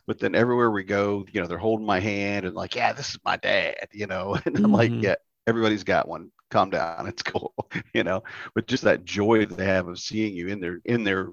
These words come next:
Speaker 1: you know, school world. Um,
Speaker 2: Yeah.
Speaker 1: so I'm sure being a sub, even if you just, all you do is see them at lunch and wave, they're gonna have a blast.
Speaker 2: Yeah.
Speaker 1: I think they're gonna
Speaker 2: I,
Speaker 1: love it.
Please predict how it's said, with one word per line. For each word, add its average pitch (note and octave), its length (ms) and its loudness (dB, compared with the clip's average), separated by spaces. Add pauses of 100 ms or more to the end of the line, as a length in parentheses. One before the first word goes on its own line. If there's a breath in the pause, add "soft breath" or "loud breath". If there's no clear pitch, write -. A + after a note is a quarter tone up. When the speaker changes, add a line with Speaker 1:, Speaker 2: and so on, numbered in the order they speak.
Speaker 1:
you G2+ 80 -8
know, E2+ 100 -6
school A#2 400 -6
world. D2+ 360 -8 (480 loud breath)
Um, E2+ 160 -2
Speaker 2:
Yeah. F2+ 240 0
Speaker 1:
so - 100 -16
I'm - 60 -14
sure G2+ 180 -8
being F2 200 -10
a C#2+ 40 -10
sub, F2 460 0
even A#2 200 -2
if F2+ 160 -6
you F2+ 60 -16
just, E2+ 240 -10
all F2 160 0
you F2 80 -6
do E2 120 -8
is D#2 100 -8
see F#2 160 -6
them E2+ 160 -6
at - 80 -18
lunch F2 260 -6
and - 80 -18
wave, D#2+ 320 -4
they're F2+ 80 -8
gonna E2+ 160 -8
have C2 120 -12
a - 40 -20
blast. - 560 -10 (320 soft breath)
Speaker 2:
Yeah. G2+ 240 2
Speaker 1:
I - 60 -4
think - 100 -14
they're - 120 -10
gonna - 100 2
Speaker 2:
I, A2+ 160 4
Speaker 1:
love B1 120 -10
it. - 140 -16